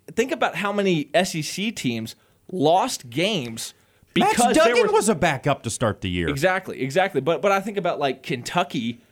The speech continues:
Speaker 1: had to start a backup a couple times. Malik Hornsby had to s-, had to start a couple times for Arkansas. Uh, you had Jalen Milroe at Alabama, and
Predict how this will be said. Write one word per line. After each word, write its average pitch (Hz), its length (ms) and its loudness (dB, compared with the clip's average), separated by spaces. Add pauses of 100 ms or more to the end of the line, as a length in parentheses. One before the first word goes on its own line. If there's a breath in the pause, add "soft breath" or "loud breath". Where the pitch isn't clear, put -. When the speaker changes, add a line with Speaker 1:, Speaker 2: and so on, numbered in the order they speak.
(180 soft breath)
Speaker 1:
had 127 160 -2
to 127 80 -8
start 139 180 0
a 123 40 -2
backup 127 340 -2
a - 40 -12
couple 113 200 -6
times. 113 320 -8
Malik 156 280 0
Hornsby 165 540 2
had 127 140 -2
to 127 60 -8
s-, - 280 -8
had 135 140 -2
to 123 40 -6
start 131 220 2
a 123 40 0
couple 131 200 -2
times 127 380 0
for 131 240 0
Arkansas. 143 580 0 (400 soft breath)
Uh, 127 300 0
you 147 100 -2
had 151 160 0
Jalen 170 280 2
Milroe 170 400 4
at 131 100 2
Alabama, 156 580 2
and 143 240 -2